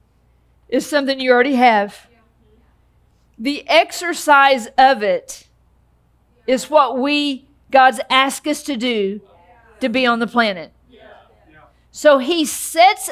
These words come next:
us up and makes us intersect with situations that our current level of belief has the power to operate in.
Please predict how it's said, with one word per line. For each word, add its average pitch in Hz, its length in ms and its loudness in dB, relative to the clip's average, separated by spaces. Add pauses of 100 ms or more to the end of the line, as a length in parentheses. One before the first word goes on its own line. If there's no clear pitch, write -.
us 370 380 2
up 254 500 2 (1400)
and 254 300 -2
makes 349 320 0
us 381 180 -4
intersect 349 1040 -2 (800)
with 277 180 0
situations 339 1200 -2
that 262 240 0
our 262 200 2
current 359 720 0
level 311 540 2
of 247 240 0
belief 277 800 -6 (100)
has 254 240 0
the 254 140 0
power 294 540 2
to 262 140 -2
operate 220 520 -2
in. 165 340 -10